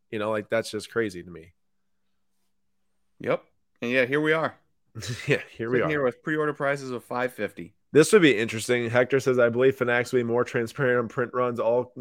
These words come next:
Speaker 1: cards numbered would be so cool." Base <laughs> cards, can you imagine if they're numbered out of, like, two hundred thousand,
Speaker 2: Ten thousand?
Speaker 1: two hundred thousand on Prism base or something <laughs> like that?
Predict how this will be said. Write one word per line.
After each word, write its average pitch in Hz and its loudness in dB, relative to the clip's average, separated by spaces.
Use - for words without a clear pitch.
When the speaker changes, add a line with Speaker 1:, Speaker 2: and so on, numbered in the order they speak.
Speaker 1:
cards 120 -2
numbered 113 -4
would 120 0
be 120 -2
so 117 2
cool." 120 0
Base 123 4
<laughs> - 4
cards, 151 8
can 147 -4
you 147 0
imagine 131 0
if 127 0
they're 135 4
numbered 120 2
out 120 4
of, 117 -4
like, 123 0
two 139 0
hundred 127 2
thousand, 127 0
Speaker 2:
Ten 151 -8
thousand? 151 -10
Speaker 1:
two 175 10
hundred 175 8
thousand 143 2
on 139 -4
Prism 131 -2
base 131 -2
or 147 2
something 151 0
<laughs> - -4
like 180 2
that? - -2